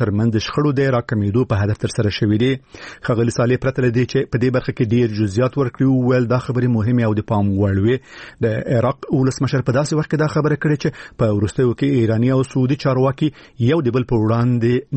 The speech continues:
نرمه ژبه، ژبه کاروي. کتونکي وایي داسې ښکاري چې په واشنګټن کې د نوې ادارې له رامنځته کېدو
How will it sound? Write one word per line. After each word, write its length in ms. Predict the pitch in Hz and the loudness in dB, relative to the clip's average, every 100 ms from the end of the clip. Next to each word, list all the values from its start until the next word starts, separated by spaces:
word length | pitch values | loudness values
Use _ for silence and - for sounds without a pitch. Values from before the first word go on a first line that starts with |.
| 117 | 0
نرمه 280 | 120 113 101 90 | 2 0 -2 0
ژبه، 280 | 107 101 113 - 120 | 0 0 -2 -2 -2
ژبه 160 | 120 98 - | 0 -2 -2
کاروي. 420 | 110 110 117 156 - _ _ - - - - | 0 2 2 0 -4 _ _ -20 -20 -10 -4
کتونکي 340 | 123 123 123 | -2 0 2
وایي 140 | 120 120 | 2 2
داسې 220 | 117 123 | 0 -2
ښکاري 220 | - 117 117 | -2 -2 0
چې 60 | 123 | -2
په 80 | 123 117 - 123 | 0 0 0 0
واشنګټن 400 | 117 123 110 151 | 0 -2 -2 -2
کې 80 | 151 | 0
د 40 | 143 | 0
نوې 160 | 165 170 160 | 2 2 2
ادارې 240 | 151 151 165 | 2 2 0
له 60 | 143 | 2
رامنځته 300 | 143 135 143 - | 0 0 -2 0
کېدو 220 | 139 | 0